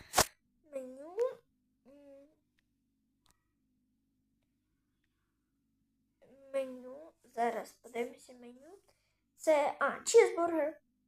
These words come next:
Ну, по логіці, так, це реально такі є. Готувати треба.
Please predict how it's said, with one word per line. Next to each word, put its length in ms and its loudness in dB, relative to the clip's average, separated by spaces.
Ну, 100 -20
по 140 -12
логіці, 500 0
так, 400 -4
це 320 -2
реально 480 0
такі 320 -14
є. 260 -12
Готувати 760 2
треба. 360 -10